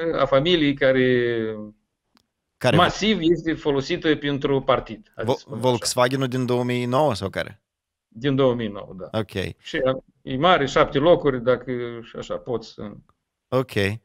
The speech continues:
Speaker 2: Deci
Speaker 1: și materiale să iei și, și o echipă
Speaker 2: Dar
Speaker 1: bună.
Speaker 2: care ar fi cifra necesară? E, ca să zicem că pas ia majoritatea în Parlament. Asta mai timp că statul va, va da și mai mulți bani Partidul Acțiune și Solidaritate, nu?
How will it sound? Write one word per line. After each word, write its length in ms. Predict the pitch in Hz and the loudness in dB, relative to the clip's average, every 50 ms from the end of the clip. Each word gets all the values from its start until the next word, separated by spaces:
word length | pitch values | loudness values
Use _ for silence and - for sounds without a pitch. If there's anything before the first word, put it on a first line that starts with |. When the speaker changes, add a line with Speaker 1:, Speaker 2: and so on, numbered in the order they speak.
| _ _ _ _ _ _ | _ _ _ _ _ _
Speaker 2:
Deci 160 | - 117 120 | -6 -6 -4
Speaker 1:
și 160 | - - - | -4 -2 -2
materiale 520 | 151 135 127 120 127 135 165 190 170 143 131 | 0 0 0 2 2 4 4 4 4 2 -2
să 120 | 131 - 131 | -4 -4 -4
iei 220 | 127 131 131 123 | -2 -2 -2 -2
și, 220 | 117 - - - 127 120 117 117 113 | -4 -8 -12 -12 -12 -10 -10 -10 -10
și 120 | 113 - | -8 -6
o 60 | 151 | -4
echipă 320 | 127 120 113 - 101 - 95 90 | -4 -4 -6 -10 -12 -12 -6 -2
Speaker 2:
Dar 100 | 120 120 | -2 -2
Speaker 1:
bună. 120 | 92 - | 0 0
Speaker 2:
care 120 | 160 156 | 0 0
ar 80 | 165 160 | 0 0
fi 160 | - - 160 | -2 -4 -4
cifra 500 | - - - 170 160 - - 143 135 131 | -2 -2 0 0 0 0 2 2 4 4
necesară? 560 | 127 131 123 - 131 117 - 135 120 104 90 | 4 2 0 -2 -2 0 2 2 2 2 2
E, 120 | 92 90 90 | 0 -2 -2
ca 100 | - 110 | -2 -4
să 80 | 98 101 127 | -2 -2 -2
zicem 180 | 123 135 131 117 | 0 0 -2 -2
că 100 | - 117 | -4 -2
pas 460 | - - 139 147 139 - - - 143 143 143 135 | 0 2 4 4 4 2 0 0 0 0 2 2
ia 180 | 131 143 143 147 | 4 4 4 4
majoritatea 460 | 147 147 139 131 139 135 127 139 131 | 4 4 2 2 2 2 2 2 0
în 60 | 131 113 | 2 2
Parlament. 540 | 127 117 117 120 117 110 98 90 82 - - | 2 2 2 2 0 0 -2 -4 -4 -6 -4
Asta 600 | 98 98 90 92 110 - - 123 123 120 120 120 117 | -2 0 0 0 0 0 0 2 2 4 4 2 2
mai 80 | 120 117 | 0 0
timp 160 | 110 143 131 | -2 -4 -4
că 60 | 120 | -4
statul 260 | 120 - 139 127 - | -4 -4 -4 -4 -2
va, 200 | 123 117 127 123 | 0 2 2 2
va 140 | 120 110 123 | 2 2 0
da 100 | 117 127 | 0 2
și 140 | 123 - - | 0 0 0
mai 120 | 151 143 | 0 0
mulți 220 | 127 117 110 95 95 | 0 0 0 0 0
bani 180 | 101 95 92 | 0 0 -2
Partidul 300 | 85 92 92 - 110 101 | -2 -6 -6 -6 -4 -4
Acțiune 260 | 98 92 - - 107 101 | -4 -4 -4 -6 -6 -6
și 60 | - | -4
Solidaritate, 540 | - 101 98 95 101 95 - 87 85 - 101 | -4 -4 -4 -2 -4 -4 -4 -6 -6 -6 -4
nu? 200 | 117 139 147 | -4 -4 -4